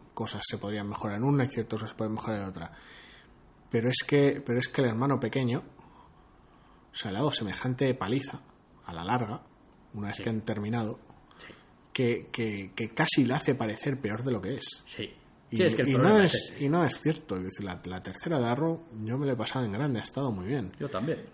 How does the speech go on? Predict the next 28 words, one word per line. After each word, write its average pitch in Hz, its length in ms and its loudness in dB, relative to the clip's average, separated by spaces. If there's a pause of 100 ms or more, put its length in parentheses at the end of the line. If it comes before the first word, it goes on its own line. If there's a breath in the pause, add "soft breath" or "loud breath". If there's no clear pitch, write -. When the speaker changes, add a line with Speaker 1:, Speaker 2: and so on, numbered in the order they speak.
(120)
Speaker 1:
Pero 113 140 0
es 123 80 -2
que - 160 0
cuando, 98 560 -4
cuando 101 320 -6
justo - 400 -4
antes 147 240 0
de 143 80 2
cada 131 200 0
capítulo 127 480 0
de 117 120 2
Arrow, 120 520 2 (280)
por - 240 -8
razones - 440 -8
simple 98 300 -8
de, 87 300 -8
simples 101 480 -4
de, 90 320 -8 (460 soft breath)
Speaker 2:
De 117 120 -4
emisión, 131 440 0
Speaker 1:
de 127 80 4
Speaker 2:
vaya. 113 120 2
Speaker 1:
emisión, 110 460 2
te 104 120 -2
veías 117 380 0
uno 123 160 2
de 107 80 -2
Flash, 117 320 -4